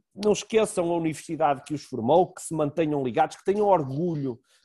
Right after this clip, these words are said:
eh, na, na universidade que, que os formou, não é? E, e que, que, que,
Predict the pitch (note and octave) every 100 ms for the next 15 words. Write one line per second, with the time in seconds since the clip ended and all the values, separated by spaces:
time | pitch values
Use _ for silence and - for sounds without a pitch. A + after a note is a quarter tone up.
0 | _ - - A2 C3 D3+ D#3 D#3+ D#3+ D#3+
1 | - D#3+ D3 D3+ D3+ C#3+ - C#3+ - C#3+
2 | - C3 B2 A2+ A#2+ C3+ - _ C#3 -
3 | E3 - D#3 D3+ - D3+ D3 - C#3